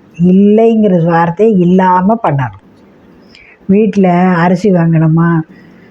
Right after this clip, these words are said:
தீந்து போச்சா, சர்க்கரை தீந்து போச்சா, அரிசி வாங்கணும், பருப்பு வாங்கணும்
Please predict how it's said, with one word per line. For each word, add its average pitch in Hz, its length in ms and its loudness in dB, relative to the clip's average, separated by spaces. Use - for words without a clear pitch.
தீந்து 208 300 2
போச்சா, 160 600 -2
சர்க்கரை 196 440 0
தீந்து 165 340 0
போச்சா, 156 580 -2
அரிசி 190 480 0
வாங்கணும், 156 540 -2
பருப்பு 190 460 0
வாங்கணும் 156 580 0